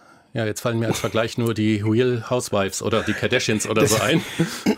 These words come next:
Speaker 2: <clears throat> Des-, äh, de-, deswegen sagtest du ja auch eben, äh, ihr habt in Trackminds in, in dieser Sendung zu Star Trek ja auch darüber gesprochen, wie man sich fühlt als Star Trek-Fan,
Speaker 1: Genau.
Speaker 2: wenn man dann beim Friseur schief angeguckt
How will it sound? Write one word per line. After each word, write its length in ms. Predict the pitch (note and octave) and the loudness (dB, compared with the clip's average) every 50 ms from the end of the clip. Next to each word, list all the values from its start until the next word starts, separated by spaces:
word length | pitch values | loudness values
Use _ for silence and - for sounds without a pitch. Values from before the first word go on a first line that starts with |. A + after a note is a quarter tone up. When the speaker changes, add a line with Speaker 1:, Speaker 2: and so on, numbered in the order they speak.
| - - _ _ - | -2 -10 _ _ 2
Speaker 2:
<clears throat> 220 | D3 F#3+ F#3 E3 | 4 6 6 6
Des-, 180 | D#3+ D#3 - - | 6 4 2 0
äh, 280 | - - D#3 - F3+ | 0 0 0 2 2
de-, 160 | C3 C#3+ D#3 - | 2 2 2 4
deswegen 320 | C3 D3+ C#3+ - D#3+ D3 | 2 2 4 4 4 4
sagtest 360 | C#3 D3 D3+ - F3+ - - | 4 4 4 4 2 2 4
du 40 | D3+ | 4
ja 120 | C3 B2 | 6 6
auch 60 | A#2 B2+ | 4 4
eben, 280 | C#3+ B2 C3+ C3 C3 | 4 4 4 4 4
äh, 200 | C#3+ D#3 B2+ B2+ | 4 4 2 2
ihr 120 | B2+ A2+ B2 | 4 2 2
habt 160 | C3+ - - | 2 2 2
in 80 | C3 | 2
Trackminds 540 | A#2 - - A#2+ - D3+ C#3+ D3 D#3+ D#3+ - | 2 2 0 2 2 4 4 4 4 2 2
in, 240 | A3+ D#3+ C3+ C3 C3+ | 2 2 2 2 2
in 180 | - C3+ C3 B2 | 2 2 2 2
dieser 260 | B2+ B2 B2+ B2 A#2+ | 4 4 4 2 4
Sendung 560 | A2+ A#2+ A#2 C3+ C3+ C3+ C3+ C3 C3 C3 C3 | 2 2 2 2 2 2 2 2 0 0 -2
zu 140 | - - - | -2 -2 -2
Star 240 | - - - G#2+ A#2+ | 0 0 -2 -2 0
Trek 220 | - D3+ - - | 0 0 0 0
ja 80 | C3 - | -2 -2
auch 80 | - | -2
darüber 280 | - C3 A2 B2 A#2 A#2+ | -2 -2 0 0 0 0
gesprochen, 400 | A2+ - - - A#2 - C#3 B2 | 0 0 -2 -2 0 0 2 2
wie 100 | A2+ A#2 | 2 2
man 160 | B2 B2+ B2+ | 2 2 2
sich 160 | C3 B2 - - | 0 -2 -2 0
fühlt 340 | - - E3+ B2 G#2+ - | 2 4 4 4 4 0
als 200 | - - - - | -2 -2 -2 0
Star 180 | - - A#2 G#2+ | 0 0 -2 -2
Trek-Fan, 400 | - - A2+ G2+ - - A2+ G#2+ | -2 -4 -6 -6 -4 -2 0 0
Speaker 1:
Genau. 220 | G#2+ C3 D3 E3 - | 2 2 0 0 0
Speaker 2:
wenn 140 | - B2+ B2 | 0 2 4
man 120 | A#2 C3 E3+ | 4 4 4
dann 180 | D3+ - D3 | 2 2 2
beim 160 | C3 C3 B2+ B2 | 2 2 0 0
Friseur 480 | - - C3 A2+ A2+ A#2+ B2 C3+ C3 - - - - - - - | 0 0 0 2 2 2 2 2 0 -2 -8 -12 -12 -12 -12 -8
schief 240 | - - - C#3 A#2+ | -4 0 0 2 2
angeguckt 460 | - D3+ C#3+ C#3+ A#2 - A2 - - | 4 4 4 4 2 0 -2 -2 -4